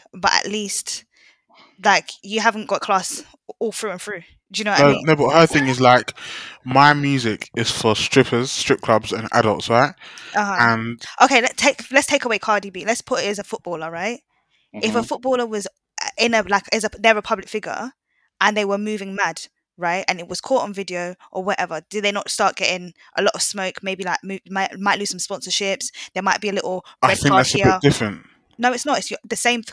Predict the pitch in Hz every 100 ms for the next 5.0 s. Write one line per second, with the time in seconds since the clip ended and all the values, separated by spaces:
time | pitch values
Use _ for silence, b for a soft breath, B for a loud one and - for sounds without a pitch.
0 | - 220 - 240 - 117 117 113 113 113
1 | 104 113 120 120 120 113 - - 208 160
2 | 170 277 b b - 202 196 196 202 190
3 | - - - - - - 185 - 202 180
4 | 185 175 113 - 147 - 120 127 123 117